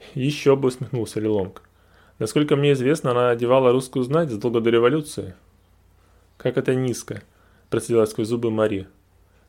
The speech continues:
«Прислуживать этим убийцам». Ломанова вышла из зала, даже не подозревая, каким тяжёлым взглядом её проводила соседка по скамейке.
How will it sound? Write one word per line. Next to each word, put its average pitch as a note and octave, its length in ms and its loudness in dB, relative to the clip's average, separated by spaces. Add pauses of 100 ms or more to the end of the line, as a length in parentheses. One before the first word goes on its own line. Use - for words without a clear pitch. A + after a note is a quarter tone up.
«Прислуживать A#2+ 460 -2
этим A#2+ 240 -4
убийцам». G#2 560 -4 (1600)
Ломанова D3 420 4
вышла C#3+ 320 2
из A2+ 80 -2
зала, C#3 280 2
даже A#2 240 0
не A#2 160 -4
подозревая, A#2 500 0
каким - 280 -14
тяжёлым B2+ 320 -2
взглядом A2+ 400 2
её G2+ 240 -2 (260)
проводила A2 440 2
соседка - 440 -8
по G#2 120 -4
скамейке. G2+ 560 -8